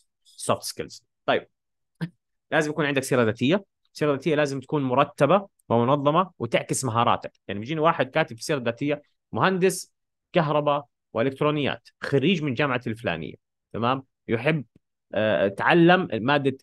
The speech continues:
البرمجة سي سي إن إيه وسي سي إن بي وسي سي إن إي، و-، وعنده مهارات السباحة وركوب الخيل،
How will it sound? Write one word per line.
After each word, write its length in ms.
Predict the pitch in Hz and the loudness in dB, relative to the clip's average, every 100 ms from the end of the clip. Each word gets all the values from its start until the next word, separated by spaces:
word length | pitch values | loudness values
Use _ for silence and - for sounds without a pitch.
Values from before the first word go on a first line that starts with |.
| 110 | -6
البرمجة 640 | 110 147 170 175 190 196 _ | 0 2 2 0 -2 -4 _
سي 100 | - | -10
سي 160 | 113 113 | -6 -4
إن 80 | 104 | -2
إيه 300 | 151 196 - _ _ | -2 -2 -6 _ _
وسي 140 | 104 95 | -16 -4
سي 160 | 127 | -2
إن 100 | 123 | 0
بي 280 | 120 180 170 | -2 -2 -4
وسي 140 | - - | -8 -4
سي 140 | - | -2
إن 80 | 123 | -2
إي، 300 | 117 196 226 _ _ _ - | -2 -2 -4 _ _ _ -6
و-، 300 | 110 113 101 110 110 | -2 0 0 2 2
وعنده 320 | 107 139 156 143 | 2 0 2 2
مهارات 440 | 131 127 131 120 | 2 2 2 0
السباحة 760 | - - 117 143 143 151 165 - _ _ _ - | -4 -6 0 0 0 -2 -4 -6 _ _ _ -6
وركوب 420 | 104 113 143 131 | -4 -2 0 0
الخيل، 460 | 117 - 147 202 | -2 0 0 0